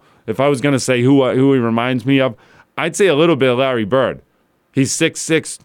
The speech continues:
two hundred four pounds. He's a senior. Might sound crazy, blasphemous even to say,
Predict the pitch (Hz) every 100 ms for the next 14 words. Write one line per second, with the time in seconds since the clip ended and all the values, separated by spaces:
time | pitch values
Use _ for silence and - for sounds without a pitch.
0 | _ _ - 151 151 135 113 - 139 -
1 | 127 139 151 147 - _ 131 131 123 -
2 | 143 147 143 - _ _ 160 151 156 139
3 | 117 135 135 120 131 123 _ - 143 147
4 | 143 139 139 147 139 131 117 - 127 117